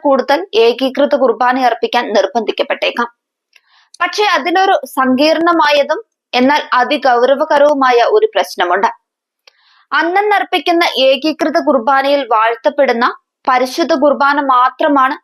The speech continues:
അവിടെ വിശ്വാസികൾക്ക് നൽകുന്നതെങ്കിൽ ഒരു പരിധിവരെ വിശ്വാസികളുടെ പങ്കുചേരൽ ന്യായീകരിക്കാൻ കഴിയും. പക്ഷേ ആ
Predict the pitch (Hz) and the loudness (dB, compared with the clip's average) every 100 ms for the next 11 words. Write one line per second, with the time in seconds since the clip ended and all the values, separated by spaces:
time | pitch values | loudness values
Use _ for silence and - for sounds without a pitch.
0 | - 226 262 240 247 247 262 269 277 277 | -4 0 0 0 -6 -2 -2 0 0 0
1 | 277 262 233 226 277 277 262 233 254 480 | 2 0 0 0 0 0 0 0 0 0
2 | _ _ - - 311 381 415 339 294 320 | _ _ -16 -2 0 2 0 0 0 -2
3 | 359 302 330 339 226 233 262 277 285 320 | 0 2 0 -2 -6 -6 -2 0 0 -2
4 | 294 294 302 277 240 262 277 254 247 220 | 0 2 2 0 -2 -2 0 0 0 -2
5 | 220 214 240 453 466 - 180 - 185 233 | 0 2 0 0 0 0 -2 0 0 0
6 | - _ _ _ _ _ _ - 240 - | -4 _ _ _ _ _ _ -6 -4 0
7 | 285 | 0